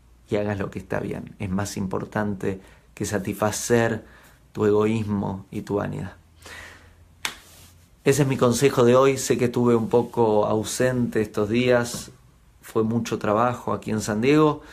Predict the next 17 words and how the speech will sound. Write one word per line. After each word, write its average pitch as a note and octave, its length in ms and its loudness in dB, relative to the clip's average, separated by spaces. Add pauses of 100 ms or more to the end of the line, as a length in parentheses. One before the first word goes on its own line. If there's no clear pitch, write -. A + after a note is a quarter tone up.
(800)
pero A2 200 2
he A2+ 60 2
vuelto. G#2+ 600 -2 (1800)
Y B2+ 180 -2
como A#2 380 2
te - 180 -2
dije, D3 500 0 (280)
esta A#2+ 260 -2
noche B2 300 0
vuelo B2 520 2 (440)
a C3+ 320 -2 (140)
la B2+ 160 4
Ciudad A#2 260 2
de A2 160 0
México. A#2+ 680 -2 (440)
Voy G#2+ 240 2
a, G2 460 -6